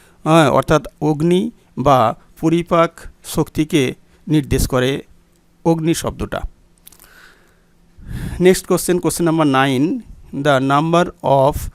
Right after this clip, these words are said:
ধাতুস, that is body tissues, অর্থাৎ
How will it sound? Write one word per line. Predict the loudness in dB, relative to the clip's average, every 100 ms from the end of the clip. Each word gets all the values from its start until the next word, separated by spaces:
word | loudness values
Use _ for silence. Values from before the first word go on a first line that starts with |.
| _ _ 0
ধাতুস, | 2 2 0 -2 -4 -16 _ _ _ -2 0
that | 2 2
is | 2 -4 -8 -10 -4
body | -2 0 -2 -4
tissues, | -4 -4 -6 -12 -18 -20 _ _ _ -4
অর্থাৎ | 2 2